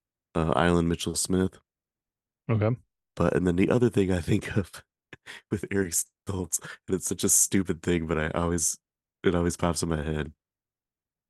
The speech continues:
Speaker 1: Um, there was an episode of Psych, and I believe it was called, like,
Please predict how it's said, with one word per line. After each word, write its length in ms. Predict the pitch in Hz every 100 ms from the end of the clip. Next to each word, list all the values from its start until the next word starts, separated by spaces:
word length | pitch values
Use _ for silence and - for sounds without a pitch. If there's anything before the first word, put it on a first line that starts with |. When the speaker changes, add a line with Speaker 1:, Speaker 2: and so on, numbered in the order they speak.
| _ -
Speaker 1:
Um, 420 | 87 82 82 80 -
there 80 | 113
was 100 | 98
an 80 |
episode 380 | 80 107 - 120
of 80 | 101
Psych, 500 | - 87 73 65 - _ _ _ _ _ _ _ _ _ -
and 100 | 90
I 40 |
believe 280 | 85 98 101
it 40 |
was 120 | 67
called, 340 | - 101 95 85
like, 360 | 80 78 -